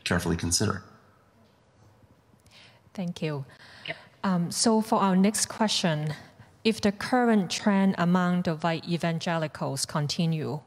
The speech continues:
Speaker 2: what, in your opinion, would become of evangelicalism? Um, another related question,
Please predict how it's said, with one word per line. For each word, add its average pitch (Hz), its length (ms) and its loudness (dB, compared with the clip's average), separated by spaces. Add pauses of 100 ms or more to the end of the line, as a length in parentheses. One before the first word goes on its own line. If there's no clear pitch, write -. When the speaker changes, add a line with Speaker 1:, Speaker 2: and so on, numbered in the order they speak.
(220)
Speaker 2:
what, 175 340 0
in 175 160 0
your 175 200 0
opinion, 175 600 0
would 156 180 -4 (180)
become 160 680 -2 (160)
of 143 300 -6
evangelicalism? 156 1160 -6 (760)
Um, 160 260 0
another 180 320 2
related 175 380 0
question, 156 600 -4